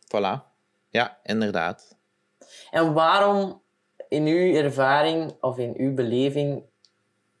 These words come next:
Speaker 2: zijn er... Want ja, jij krijgt normaal gezien de honden die moeite hebben met daarmee om te gaan.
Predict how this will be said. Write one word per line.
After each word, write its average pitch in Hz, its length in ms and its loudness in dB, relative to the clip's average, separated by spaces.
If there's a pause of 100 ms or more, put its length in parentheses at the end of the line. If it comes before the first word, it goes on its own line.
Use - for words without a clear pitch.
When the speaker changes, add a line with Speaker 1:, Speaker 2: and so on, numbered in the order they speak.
(220)
Speaker 2:
zijn 131 420 0
er... 127 280 -4 (400)
Want 131 200 -6
ja, - 240 -4
jij 131 100 -2
krijgt 131 400 -4
normaal 120 360 -2
gezien 139 300 -4
de 127 60 0
honden 135 520 -2
die 131 340 -2
moeite 156 440 0
hebben 113 320 -4
met 110 200 -4
daarmee 110 540 -6
om 120 140 -4
te 143 180 -10
gaan. 160 380 -6